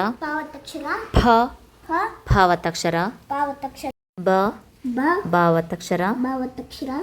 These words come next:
Speaker 2: ಭ.
Speaker 1: ಭ.
Speaker 2: ಭಾವತ್ತಕ್ಷರ.
Speaker 1: ಭಾವತ್ತಕ್ಷರ.
Speaker 2: ಮ.
Speaker 1: ಮ.
Speaker 2: ಮಾವತ್ತಕ್ಷರ.
Speaker 1: ಮಾವತ್ತಕ್ಷರ.
Speaker 2: ಯ.
Speaker 1: యా.
Speaker 2: యా ఒత్తక్షర.
Speaker 1: యా, యా ఒత్తక్షర.
Speaker 2: రా.
Speaker 1: రా.
Speaker 2: రా ఒత్తక్షర.
Speaker 1: రా, రా ఒత్తక్షర.
Speaker 2: లా, లా
Speaker 1: లా.
Speaker 2: ఒత్తక్షర.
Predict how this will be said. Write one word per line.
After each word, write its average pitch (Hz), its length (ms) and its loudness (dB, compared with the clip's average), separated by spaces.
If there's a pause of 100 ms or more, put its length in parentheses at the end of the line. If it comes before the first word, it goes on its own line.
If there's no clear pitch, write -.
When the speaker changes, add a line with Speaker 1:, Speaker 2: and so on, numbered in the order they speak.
Speaker 2:
ಭ. 170 140 -2 (640)
Speaker 1:
ಭ. 254 80 -4 (340)
Speaker 2:
ಭಾವತ್ತಕ್ಷರ. 175 760 0 (260)
Speaker 1:
ಭಾವತ್ತಕ್ಷರ. 262 800 -6
Speaker 2:
ಮ. 185 120 2 (460)
Speaker 1:
ಮ. 262 80 -2 (300)
Speaker 2:
ಮಾವತ್ತಕ್ಷರ. 156 680 -4 (160)
Speaker 1:
ಮಾವತ್ತಕ್ಷರ. - 720 -6
Speaker 2:
ಯ. 180 100 4 (580)
Speaker 1:
యా. 247 320 -4 (160)
Speaker 2:
యా 175 260 2
ఒత్తక్షర. 170 560 0 (420)
Speaker 1:
యా, 262 100 -6 (220)
యా 285 180 6
ఒత్తక్షర. 269 580 2 (380)
Speaker 2:
రా. 180 280 -2 (280)
Speaker 1:
రా. 277 280 0 (160)
Speaker 2:
రా 170 120 2
ఒత్తక్షర. 170 560 -4 (220)
Speaker 1:
రా, 180 140 -4 (380)
రా 269 300 0
ఒత్తక్షర. 262 600 -6
Speaker 2:
లా, 175 160 2 (340)
లా 165 140 2
Speaker 1:
లా. 175 100 2
Speaker 2:
ఒత్తక్షర. 175 460 -2